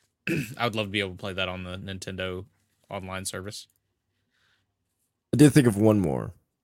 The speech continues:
Speaker 2: for the N sixty-four. I don't think it's on there,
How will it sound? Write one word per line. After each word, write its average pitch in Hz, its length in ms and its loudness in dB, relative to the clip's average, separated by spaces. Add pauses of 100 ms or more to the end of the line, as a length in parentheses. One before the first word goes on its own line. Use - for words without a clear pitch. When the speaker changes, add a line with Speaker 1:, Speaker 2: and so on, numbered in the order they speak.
(680)
Speaker 2:
for 120 100 8
the 113 140 10
N 104 100 6
sixty-four. 92 760 -2
I - 60 -6
don't 196 300 8
think 107 160 6
it's 92 140 -2
on 90 200 4
there, 64 320 -4